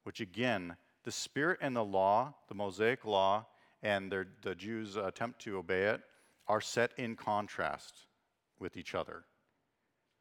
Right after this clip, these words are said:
We're, we're, he's not saying that the law is, is no longer holy, righteous, and good, but this understanding of trying to obey by the flesh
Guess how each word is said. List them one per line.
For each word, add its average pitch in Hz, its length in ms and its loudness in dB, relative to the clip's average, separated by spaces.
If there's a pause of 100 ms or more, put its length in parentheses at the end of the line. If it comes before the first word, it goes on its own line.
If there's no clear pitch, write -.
(100)
We're, 110 260 2
we're, 113 160 2
he's 113 400 -2
not 131 180 4
saying 127 220 0
that 110 120 0
the 113 80 -2
law 107 280 6
is, 85 220 -6
is 90 180 -6
no 95 120 -2
longer 101 360 0
holy, 90 180 -2
righteous, 82 380 -2
and 80 120 -12
good, 76 280 -6 (540)
but 101 120 -6
this 110 180 -4
understanding 110 600 -2
of 87 300 -2
trying 104 320 0
to 104 100 -8
obey 95 300 0
by 90 160 2
the 76 60 -8
flesh 82 520 -2